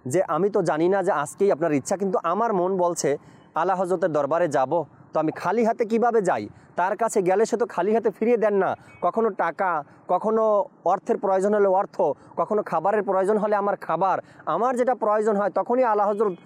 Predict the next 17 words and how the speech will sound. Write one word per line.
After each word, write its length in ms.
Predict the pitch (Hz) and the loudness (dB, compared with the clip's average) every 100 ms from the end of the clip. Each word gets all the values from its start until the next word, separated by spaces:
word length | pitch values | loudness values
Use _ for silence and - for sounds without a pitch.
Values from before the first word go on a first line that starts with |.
| - - | -20 -4
সেটা 260 | 196 220 | -2 0
আমাকে 300 | 240 233 214 | 0 0 0
দেয়, 280 | 165 160 127 | 2 2 0
তা 120 | - | -2
আমি 280 | 190 220 285 | 0 0 2
আলা 180 | 254 220 | 2 2
হযরতের 380 | 220 214 208 170 | 0 2 2 2
দরবারে 400 | 180 185 156 117 - - | 0 0 0 -2 -8 -12
খালি 280 | - 208 247 | -6 0 0
হাতে 180 | 233 185 | 0 0
কিভাবে 360 | 160 151 139 | 0 0 2
যাই? 180 | 120 98 - - - - - | 0 -2 -6 -20 -20 -8 -2
এই 120 | 226 | 0
জন্য 340 | 269 247 180 147 - | 2 2 0 -4 -6
আমি 180 | 170 196 | -2 -2
আপনার 280 | 165 185 196 | -2 -2 0
জন্য 280 | 202 165 | 2 2